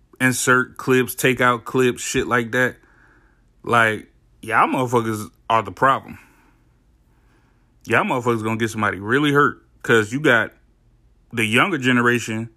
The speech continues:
they take that shit serious. They be-, pretty much believe everything they see posted on fucking YouTube. And I'm gonna say, like, seventy-five percent, seventy-five percent of that shit is not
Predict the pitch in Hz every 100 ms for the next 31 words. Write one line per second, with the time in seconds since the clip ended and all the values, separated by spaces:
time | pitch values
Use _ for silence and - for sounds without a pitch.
0 | _ _ _ _ _ _ _ _ - -
1 | 151 151 151 143 131 - 123 - 190 214
2 | 76 - - - _ _ _ _ _ _
3 | _ _ _ 113 131 127 120 98 - 165
4 | 147 139 131 139 123 135 143 139 143 143
5 | - 165 - 143 143 139 135 139 135 139
6 | 170 - 85 57 - _ _ _ _ _
7 | _ _ _ _ _ _ _ _ 110 113
8 | 110 87 131 143 131 131 - 135 127 123
9 | 120 - _ _ _ _ _ _ _ -
10 | - - - - - - 131 139 127 151
11 | 170 - 131 113 76 110 - 156 156 143
12 | 147 147 - 175 147 123 139 123 110 156
13 | 170